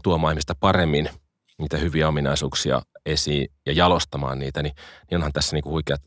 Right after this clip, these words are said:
huikeat mahdollisuudet. Tekoäly ei ole olemassa sitä varten, että se korvaisi ihmiset, vaan nimenomaan tekisi sekä ihmisistä yksilöinä että ihmisistä yhteisönä ja ryhminä paremmin toimivan.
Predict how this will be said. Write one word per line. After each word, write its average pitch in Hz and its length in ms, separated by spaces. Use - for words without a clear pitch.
huikeat 76 380
mahdollisuudet. 67 840
Tekoäly 85 400
ei 98 160
ole 76 160
olemassa 78 320
sitä 78 140
varten, 69 140
että - 40
se - 120
korvaisi 76 500
ihmiset, 73 440
vaan 71 340
nimenomaan 71 580
tekisi - 400
sekä 82 240
ihmisistä 82 460
yksilöinä 78 460
että 71 220
ihmisistä 71 420
yhteisönä 80 580
ja 76 80
ryhminä 73 560
paremmin 69 420
toimivan. 73 440